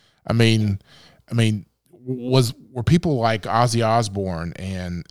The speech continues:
Anna Faris and Kevin James and Rick Moranis? I mean, were, well, Rick Moranis was one in the, in the first one, but Andy Garcia, like, all these,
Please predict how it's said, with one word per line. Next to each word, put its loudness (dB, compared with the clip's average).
Anna -2
Faris -2
and -10
Kevin -2
James -4
and -8
Rick -6
Moranis? -6
I 0
mean, 4
were, 6
well, 2
Rick 6
Moranis 0
was -6
one -6
in -6
the, -10
in -8
the -8
first -6
one, -6
but -8
Andy 4
Garcia, 0
like, -8
all 2
these, -2